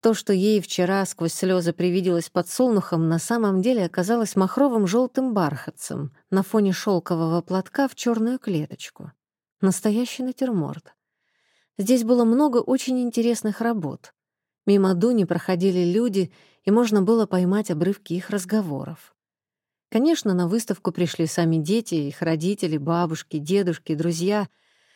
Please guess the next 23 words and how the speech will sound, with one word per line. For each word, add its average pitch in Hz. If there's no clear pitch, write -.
Дуняша 214
наблюдала, 196
с -
какой 190
гордостью 180
юные 185
фотографы 190
демонстрировали 175
свои 175
работы, 170
рассказывали 196
о 170
них, 165
отвечали 190
на 175
задаваемые 170
вопросы. 180
Были 277
тут 262
и 254
простые 240
сторонние 220
посетители, 156